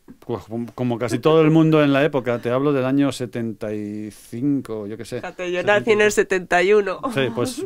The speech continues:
Speaker 1: pues yo llegué en el setenta y tres a Nueva York. Y un día, mm, después de,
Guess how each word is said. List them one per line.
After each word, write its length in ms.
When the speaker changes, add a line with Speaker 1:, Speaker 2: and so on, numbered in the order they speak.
Speaker 1:
pues 260
yo 100
llegué 220
en 80
el 60
setenta 380
y 60
tres 280
a 60
Nueva 220
York. 160
Y 240
un 160
día, 460
mm, 420
después 480
de, 460